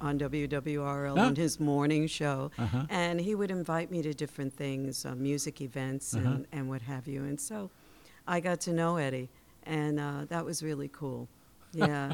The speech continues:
Speaker 2: <laughs>
Speaker 1: he was a character. Um, lively, effervescent.
Speaker 2: Yeah.
Speaker 1: Yeah, quite. In fact, I, I have a, a black and white photo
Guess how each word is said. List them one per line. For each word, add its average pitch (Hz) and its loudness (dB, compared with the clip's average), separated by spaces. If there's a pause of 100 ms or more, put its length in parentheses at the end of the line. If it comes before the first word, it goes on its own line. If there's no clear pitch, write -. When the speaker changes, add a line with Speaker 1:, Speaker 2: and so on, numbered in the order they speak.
(140)
Speaker 2:
<laughs> - -12
Speaker 1:
he 180 0
was 160 0
a 139 -4
character. 139 -4 (500)
Um, 139 -2 (680)
lively, 147 -2
effervescent. 147 -2 (140)
Speaker 2:
Yeah. 101 -4 (220)
Speaker 1:
Yeah, 143 -2 (840)
quite. 160 -2
In 175 0
fact, 180 -4
I, 147 -2
I 156 -4
have 156 -2
a, 139 -6 (100)
a 143 -10
black 151 -6
and 147 -2
white 139 -4
photo 135 -4